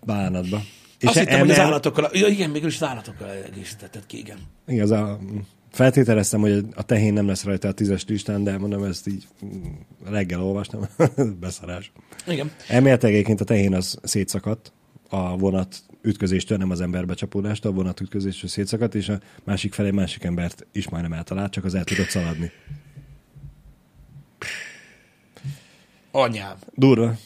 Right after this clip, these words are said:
Speaker 2: Na mindegy, brutális.
Speaker 1: És a legjobb az egészben egyébként, hogy a vonaton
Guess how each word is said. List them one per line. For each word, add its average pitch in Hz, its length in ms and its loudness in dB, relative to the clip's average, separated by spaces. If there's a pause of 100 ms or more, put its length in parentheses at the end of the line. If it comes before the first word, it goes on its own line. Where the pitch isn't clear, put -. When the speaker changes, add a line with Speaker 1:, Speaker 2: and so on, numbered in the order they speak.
(340)
Speaker 2:
Na 165 140 4
mindegy, 135 280 4
brutális. 147 520 4
Speaker 1:
És 131 140 6
a 165 40 10
legjobb 135 220 8
az 101 100 4
egészben 131 280 4
egyébként, 117 220 4
hogy 110 100 4
a 101 40 6
vonaton 120 580 4